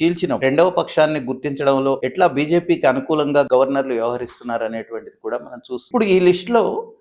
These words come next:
ఎలక్షన్ కమిషన్ కూడా చేరింది అనేటువంటిది ఒక బలమైనటువంటి ఆరోపణలు దేశవ్యాప్తంగా ఉన్నాయి. ముఖ్యంగా ఎలక్షన్ కమిషన్ అనేటువంటిది భారతదేశం లాంటి అతి పెద్ద దేశంలో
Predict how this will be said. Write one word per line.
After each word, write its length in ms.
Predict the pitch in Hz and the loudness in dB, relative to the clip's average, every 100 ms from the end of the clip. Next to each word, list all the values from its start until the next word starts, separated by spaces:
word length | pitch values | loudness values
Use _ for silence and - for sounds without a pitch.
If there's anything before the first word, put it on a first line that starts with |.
| 147 | 0
ఎలక్షన్ 380 | 160 - 214 190 | 0 0 -2 0
కమిషన్ 420 | 165 160 160 147 | 0 -2 -4 -2
కూడా 200 | 147 151 143 | 0 0 0
చేరింది 420 | 143 135 135 131 | 0 2 0 0
అనేటువంటిది 840 | 123 120 117 117 117 131 131 120 - 123 | -2 -4 -4 -6 -6 -6 -4 -4 -10 -6
ఒక 100 | 120 | 0
బలమైనటువంటి 760 | 123 131 165 160 135 131 123 | 2 2 0 -2 -4 -4 2
ఆరోపణలు 480 | 113 120 120 120 120 | 2 2 -2 -4 -6
దేశవ్యాప్తంగా 800 | 113 113 - 110 - - - 117 | -4 -4 -4 -10 -10 -16 -8 -6
ఉన్నాయి. 240 | 101 101 170 | -6 -10 -6
ముఖ్యంగా 340 | 175 240 240 | -2 2 4
ఎలక్షన్ 420 | 165 175 - 226 | 4 2 0 -4
కమిషన్ 440 | 214 180 170 180 170 | -2 -2 -2 -4 -4
అనేటువంటిది 680 | 160 156 151 151 180 226 | -4 -4 -4 -4 -6 -8
భారతదేశం 760 | 160 135 139 147 156 151 151 139 | 0 2 2 -2 -10 -8 -6 -4
లాంటి 300 | 135 160 202 | -4 -4 -4
అతి 180 | 143 131 | -4 -6
పెద్ద 320 | 131 117 147 | -6 -4 -2
దేశంలో 640 | 131 123 123 120 175 | -2 -2 -8 -6 -6